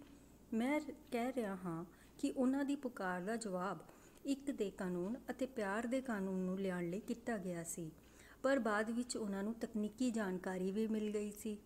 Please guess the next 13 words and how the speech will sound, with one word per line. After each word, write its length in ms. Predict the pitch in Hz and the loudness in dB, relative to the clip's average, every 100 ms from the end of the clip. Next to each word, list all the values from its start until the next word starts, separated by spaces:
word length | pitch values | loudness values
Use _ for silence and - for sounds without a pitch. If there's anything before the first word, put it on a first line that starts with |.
| - - - - | -18 -20 -18 -2
ਜਿਸ 220 | 240 285 | 0 0
ਕਾਰਨ 400 | - 233 185 214 | 2 2 4 0
ਉਹ 340 | - 214 247 - | 0 0 0 0
ਇੰਨੇ 320 | 226 214 226 254 | 0 2 2 2
ਉੱਚ 280 | 240 - | -2 -6
ਤਕਨੀਕੀ 560 | 214 202 185 180 - 214 | -8 -6 -4 -4 -2 -4
ਸਮਾਜ 460 | 208 175 170 170 160 | -2 -4 -2 -2 0
ਦੇ 120 | 214 | 2
ਰੂਪ 340 | 208 196 165 208 | 2 0 -2 0
ਵਿੱਚ 220 | 240 - - - - | 0 -4 -12 -20 -4
ਵਿਕਸਿਤ 400 | 220 233 277 277 | -2 0 0 0
ਹੋਏ 240 | - 185 170 | 0 -2 -2
ਸਨ।" 320 | - 175 | -4 -4